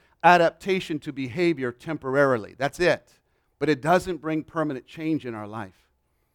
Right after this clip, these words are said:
And that's where God comes in. And so this next point, God's promises are yes and amen. Second Corinthians chapter one, verse twenty.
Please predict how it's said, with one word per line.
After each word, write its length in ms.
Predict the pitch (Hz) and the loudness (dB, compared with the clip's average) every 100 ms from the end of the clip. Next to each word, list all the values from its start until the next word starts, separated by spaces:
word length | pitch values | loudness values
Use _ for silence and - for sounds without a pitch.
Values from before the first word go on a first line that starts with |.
| _ _ _ | _ _ _
And 180 | 127 113 - | -14 -10 0
that's 480 | 156 165 185 - _ | 2 2 -2 -16 _
where 160 | 120 120 | -12 -8
God 300 | 123 123 120 | -4 -4 -4
comes 280 | 117 110 110 | -14 -18 -16
in. 260 | 98 87 _ _ _ _ _ _ _ _ | -16 -18 _ _ _ _ _ _ _ _
And 120 | 139 | -6
so 300 | 180 165 156 _ _ _ _ - | 0 0 0 _ _ _ _ -10
this 180 | 156 165 | -6 -2
next 220 | 170 - | -4 -4
point, 420 | - 170 139 - | -2 0 0 0
God's 240 | 160 170 | 2 2
promises 840 | - - 170 170 143 - 113 117 - _ _ - | 0 -2 2 2 0 -4 -10 -12 -18 _ _ -4
are 160 | 117 | -2
yes 580 | 113 120 151 123 - - - _ _ _ _ | -2 0 0 2 -2 -6 -10 _ _ _ _
and 140 | 123 120 | -8 -4
amen. 420 | 123 120 110 95 _ _ _ _ _ _ _ | -4 -6 -8 -10 _ _ _ _ _ _ _
Second 320 | - 170 156 | -4 -4 -2
Corinthians 360 | 151 165 160 139 | -2 -2 -2 -4
chapter 340 | - 160 160 | -2 -2 -2
one, 300 | 160 160 151 | 0 2 2
verse 200 | 127 139 | 0 -4
twenty. 360 | - 165 156 117 | -4 -2 -2 -4